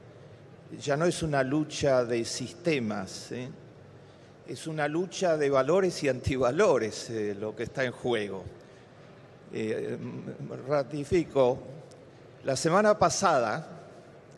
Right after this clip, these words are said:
en Fort Lauderdale, un señor que tiene noventa años, dirige desde hace veinte años una fundación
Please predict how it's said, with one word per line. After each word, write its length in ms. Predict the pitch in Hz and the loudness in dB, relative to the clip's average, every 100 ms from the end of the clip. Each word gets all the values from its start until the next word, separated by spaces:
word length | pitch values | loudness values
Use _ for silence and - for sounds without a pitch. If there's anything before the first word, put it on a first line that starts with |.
| - - - - | -20 -20 -20 -12
en 160 | 127 123 | -8 -2
Fort 500 | - 214 202 - - | 8 8 8 0 -6
Lauderdale, 840 | 143 151 202 160 113 107 104 104 - - - - - - - - - - - - - - - - - - - | 0 4 4 4 2 2 0 -2 -10 -16 -18 -20 -20 -20 -20 -20 -20 -20 -20 -20 -20 -20 -20 -20 -20 -20 -2
un 340 | 170 185 185 - - - - - - | 2 4 2 -6 -16 -20 -20 -20 -18
señor 480 | - 170 160 185 185 | -4 0 2 2 2
que 100 | 165 | 0
tiene 280 | 165 160 | 0 0
noventa 760 | 156 147 165 180 180 190 160 127 | 2 4 4 2 0 0 2 2
años, 600 | 110 104 104 117 - - - - - - - - - - - - - - - 120 110 | 0 -4 -6 -8 -12 -18 -20 -20 -20 -20 -20 -20 -20 -20 -20 -20 -20 -20 -18 -16 -6
dirige 440 | 151 170 180 190 | -2 -2 0 2
desde 240 | 156 151 151 | 4 4 4
hace 240 | 143 156 | 4 2
veinte 480 | 165 208 208 196 180 | 2 2 0 2 2
años 480 | 196 214 220 208 - | 2 0 -4 -6 -6
una 300 | 170 170 156 | 0 0 0
fundación 920 | 170 160 151 139 - 180 185 196 | -2 0 2 0 -2 2 2 2